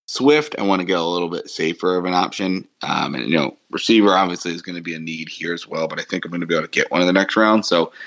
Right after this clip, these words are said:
to be able to get a fourth running back here in the first seven picks,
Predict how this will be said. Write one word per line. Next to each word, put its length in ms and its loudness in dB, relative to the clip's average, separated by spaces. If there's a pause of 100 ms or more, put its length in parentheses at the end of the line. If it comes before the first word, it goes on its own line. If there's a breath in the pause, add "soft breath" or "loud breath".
(180 loud breath)
to 80 -2
be 60 6
able 120 6
to 40 -2
get 200 0
a 40 -4
fourth 380 -4
running 280 0
back 280 -2
here 220 -2
in 100 -4
the 60 -14
first 260 -4
seven 240 -4
picks, 420 -4